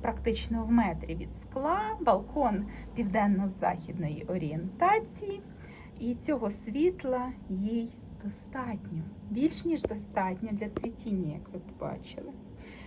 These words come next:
Е, досвідки ніякої немає. Взимку в мене тут світло взагалі не потрапляє на балкон, тому що будинок побудовано таким чином, що та от,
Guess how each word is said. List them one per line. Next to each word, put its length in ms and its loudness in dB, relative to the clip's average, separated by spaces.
Е, 320 2
досвідки 640 2
ніякої 680 6
немає. 560 2
Взимку 580 4
в 80 4
мене 360 4
тут 240 -8
світло 500 2
взагалі 880 4
не 340 2
потрапляє 640 0
на 140 0
балкон, 600 0
тому 240 -2
що 220 -8
будинок 480 -4
побудовано 680 -2
таким 340 -4
чином, 360 0
що 480 -4
та 180 0
от, 160 -2